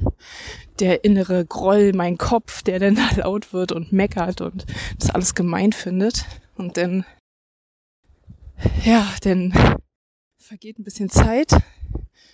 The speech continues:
und im-, irgendwann denke ich dann so, "Hm, aber, aber gefällt mir das denn eigentlich, wie ich's gerade mache? Oder, oder hetze ich mal wieder allem hinterher und hab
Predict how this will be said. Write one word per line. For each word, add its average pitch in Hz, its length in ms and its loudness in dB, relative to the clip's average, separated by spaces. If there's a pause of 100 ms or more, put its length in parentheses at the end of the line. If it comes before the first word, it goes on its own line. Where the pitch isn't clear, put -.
(360)
und 208 600 -4 (1300)
im-, 202 300 -2 (240)
irgendwann 208 500 -2
denke 214 200 0
ich 214 100 -4
dann 214 160 -2
so, 208 120 -4
"Hm, 240 360 4 (1400)
aber, 208 360 0
aber 202 140 2
gefällt 208 360 4
mir 311 120 4
das - 180 6
denn 277 160 2
eigentlich, 277 420 -2
wie 254 80 -2
ich's - 160 -4
gerade 262 320 -10
mache? 254 280 -2 (100)
Oder, 214 540 2 (440)
oder 202 200 0
hetze 214 380 2
ich 180 180 -4
mal 202 240 -4
wieder 208 220 -4
allem 202 220 -2
hinterher 208 520 2
und 202 200 2
hab 185 140 -2